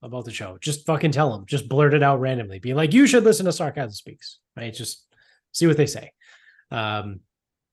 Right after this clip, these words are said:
and while you're doing all that, you can, uh, get us on Instagram at Sarcasm Speaks Pod. Uh, the Twitter handle is sarcasm underscore speaks. We're on Facebook at Sarcasm Speaks, the website, sarcasm speaks dot com.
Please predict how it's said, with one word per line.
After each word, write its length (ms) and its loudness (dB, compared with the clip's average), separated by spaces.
and 960 2
while 160 2
you're 100 4
doing 220 2
all 160 0
that, 260 0
you 80 -8
can, 320 -6
uh, 340 -6
get 160 2
us 180 0
on 400 -4
Instagram 720 -6
at 220 -8
Sarcasm 500 -6
Speaks 280 -10
Pod. 440 -6
Uh, 180 -4
the 160 -8
Twitter 340 2
handle 400 0
is 160 -2
sarcasm 540 -4
underscore 400 -4
speaks. 520 -2
We're 120 -4
on 100 -6
Facebook 580 -2
at 100 -8
Sarcasm 480 -4
Speaks, 400 -8
the 100 -14
website, 580 -6
sarcasm 460 -10
speaks 320 -10
dot 200 -8
com. 340 -8